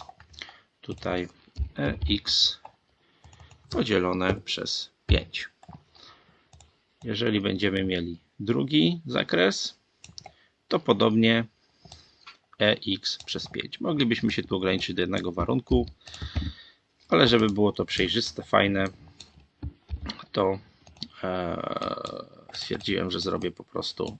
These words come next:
trzy odrębne, e, jakby warunki, e, dla tego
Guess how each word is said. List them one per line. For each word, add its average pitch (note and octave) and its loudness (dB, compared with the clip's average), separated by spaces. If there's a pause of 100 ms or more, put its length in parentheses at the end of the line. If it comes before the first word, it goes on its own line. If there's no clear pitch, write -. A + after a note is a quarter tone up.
trzy - 2
odrębne, F2+ 0 (880)
e, F#2 -4
jakby F2 -6
warunki, F2+ 0 (720)
e, F2 -6 (180)
dla F2+ 0 (300)
tego F2 0